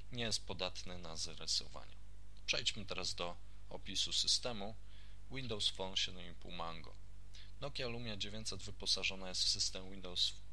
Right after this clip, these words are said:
Phone siedem i pół Mango. System ten odznacza się niecodziennym wyglądem. Na pulpicie głównym znajdziemy charakterystyczne dla tego systemu kafelki, które możemy w dowolny sposób modyfikować,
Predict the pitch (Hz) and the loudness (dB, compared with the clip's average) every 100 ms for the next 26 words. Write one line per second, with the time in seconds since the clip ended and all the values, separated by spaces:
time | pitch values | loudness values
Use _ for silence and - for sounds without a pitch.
0 | - - - 95 98 - 92 87 87 98 | -4 -4 -2 -2 2 2 2 -2 -2 -4
1 | - 104 82 80 80 - - - - 135 | -2 -2 -2 -2 -4 -4 -4 0 2 4
2 | - 113 104 104 110 - - - 110 - | 2 0 0 -2 -2 -2 -2 -2 -2 0
3 | 107 104 - 95 - 98 98 104 101 98 | 0 2 2 2 2 0 -2 -2 0 0
4 | 98 95 95 92 95 82 - - 117 - | -2 -2 -2 -2 -2 -2 -4 -4 -4 -2
5 | 117 - 107 107 101 117 113 101 104 - | -2 0 0 0 0 4 4 4 0 -4
6 | - - - 101 98 98 95 92 95 92 | -4 -2 0 0 0 0 0 0 0 -2
7 | 92 92 - - - 95 92 90 - 90 | 0 0 2 6 6 6 0 -2 -2 2
8 | - - - 92 90 - 90 95 95 - | 2 4 2 0 -2 0 6 6 6 0
9 | 113 - - 123 107 101 98 95 95 101 | -2 -2 -2 0 0 0 0 0 0 0
10 | 104 101 - - - 90 98 92 92 - | 2 0 2 0 -2 -2 -2 -2 -2 -2
11 | - 82 - - | -2 -2 -2 -2